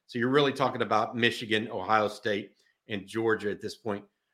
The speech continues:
If there are guys Texas is looking at, I would lean to guys that have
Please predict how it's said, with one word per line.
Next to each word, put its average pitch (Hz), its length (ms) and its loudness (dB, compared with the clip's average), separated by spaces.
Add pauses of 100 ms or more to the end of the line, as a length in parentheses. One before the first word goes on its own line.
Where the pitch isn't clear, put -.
(360)
If 185 260 2
there 196 340 8
are 160 240 6
guys 123 440 6
Texas 107 400 -4
is 101 160 -8
looking 104 380 -4
at, 101 260 0 (460)
I 131 200 10
would 147 320 2 (300)
lean 170 880 4 (100)
to 151 120 -8
guys 139 560 4
that 127 180 -2
have 127 460 4